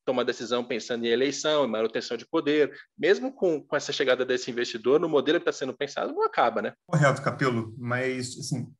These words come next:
Speaker 2: é, na minha visão, não vou citar especificamente do América, que os clubes que têm nos procurado, eles têm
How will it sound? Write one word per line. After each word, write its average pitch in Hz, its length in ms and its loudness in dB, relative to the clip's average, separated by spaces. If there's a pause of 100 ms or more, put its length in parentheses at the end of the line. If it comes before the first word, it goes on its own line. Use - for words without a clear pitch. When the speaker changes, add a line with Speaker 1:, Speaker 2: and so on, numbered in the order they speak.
(120)
Speaker 2:
é, 117 400 -6
na 135 120 -4
minha 160 120 4
visão, 156 580 2 (520)
não 123 180 -2
vou 143 120 -2
citar 123 380 2
especificamente 107 640 -4
do 113 80 -2
América, 107 640 -2 (280)
que - 120 -8
os 160 160 2
clubes 143 360 -6
que - 100 -16
têm 123 120 -6
nos 120 160 -6
procurado, 107 680 -2
eles 120 260 -6
têm 117 300 -4